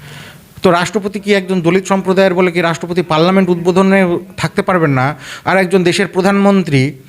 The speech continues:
দেশের, আমি, আমি কিংবা দেশের যদি আরও দশটা মানুষ, যারা অনেক হিন্দু শঙ্করাচার্য আছেন, অনেক হিন্দু অভিজ্ঞ যারা পুরোহিত আছেন, তারা তো, মানে, নিজেরাই বলছেন যে নরেন্দ্র মোদী কি ব্রাহ্মণ নাকি, যে ব্রাহ্মণ ছাড়া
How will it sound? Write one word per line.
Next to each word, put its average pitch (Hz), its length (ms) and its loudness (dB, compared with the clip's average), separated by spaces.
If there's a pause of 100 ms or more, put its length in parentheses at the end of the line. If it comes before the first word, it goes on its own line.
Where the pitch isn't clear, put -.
(920)
দেশের, 147 240 2 (100)
আমি, 190 260 2
আমি 202 520 2
কিংবা 185 260 2
দেশের 165 340 -2
যদি 180 200 2
আরও 185 460 0
দশটা 139 440 -2
মানুষ, 139 600 -2
যারা 214 300 0 (220)
অনেক 285 240 0 (160)
হিন্দু 220 240 2
শঙ্করাচার্য 208 600 0
আছেন, 196 400 0
অনেক 202 380 0
হিন্দু 170 340 4
অভিজ্ঞ 160 520 2
যারা 147 340 4
পুরোহিত 156 440 2
আছেন, 123 280 -2 (280)
তারা 220 160 2
তো, 214 300 4
মানে, 180 360 0
নিজেরাই 190 380 2
বলছেন 101 460 -4 (680)
যে 156 320 4
নরেন্দ্র 170 340 2
মোদী 170 180 0
কি 160 100 0
ব্রাহ্মণ 160 400 2
নাকি, 120 260 -2
যে 110 80 -2
ব্রাহ্মণ 170 420 0
ছাড়া 170 420 0